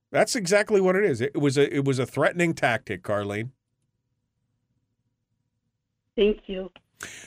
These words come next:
Speaker 1: All right. Thank you for the call. I appreciate it. Nine oh seven, four three three, thirty one fifty. Um, I, I've, I've spoken with many Alaskans over the last few years who have reached that point of,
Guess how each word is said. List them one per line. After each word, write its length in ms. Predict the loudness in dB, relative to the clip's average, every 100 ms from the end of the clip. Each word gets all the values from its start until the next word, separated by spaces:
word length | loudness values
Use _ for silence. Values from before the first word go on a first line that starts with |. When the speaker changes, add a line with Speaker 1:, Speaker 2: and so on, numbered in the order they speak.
| -14 -2
Speaker 1:
All 160 | 0
right. 200 | 2 0
Thank 280 | 0 0 2
you 200 | 2 0 -2
for 120 | -4 -4
the 100 | 0
call. 280 | 0 2
I 60 | -2
appreciate 500 | -2 -2 0 -2 -2
it. 140 | -4 -10 -20 -20 -8 0
Nine 220 | 2 2
oh 80 | 2
seven, 360 | 2 2 0
four 260 | 0 2 2
three 260 | 2 0
three, 260 | 2 0 0
thirty 540 | 2 0 2 2 0 -6
one 460 | -2 2 2 0 -4 -6
fifty. 540 | -2 -2 -2 -8 -10 _ _ _ _ _ _ _ -2
Um, 600 | 2 2 2 -2 -8 -12 _ _ _ -8
I, 100 | -4
I've, 380 | 0 0 -2 -6 -2
I've 180 | -2
spoken 460 | 0 2 2 2 -2
with 180 | -2 0
many 400 | 0 2 0 0 -2
Alaskans 640 | -2 -2 -4 -4 -4 -2
over 160 | -2
the 80 | -2
last 300 | -2 -4 -4
few 160 | -2 -2
years 480 | 0 0 0 -2 -4
who 260 | -2 0
have 280 | 0 0 0
reached 360 | -2 -2 -2 -2
that 260 | -2 -2
point 420 | -6 -6 -6 -10 -18 _ _ _ _ _ -2
of, 520 | 0 0 -2 -6